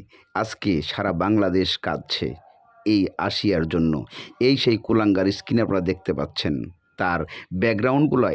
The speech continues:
এখন উঠে আসছে যে সে আগের থেকেই খারাপ ছিল, এমন প্রশ্ন তার বাড়ির পাশের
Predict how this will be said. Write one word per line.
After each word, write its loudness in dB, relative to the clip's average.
এখন 0
উঠে 2
আসছে -4
যে 2
সে -2
আগের -2
থেকেই 0
খারাপ -6
ছিল, -4
এমন 0
প্রশ্ন 0
তার 0
বাড়ির 2
পাশের -2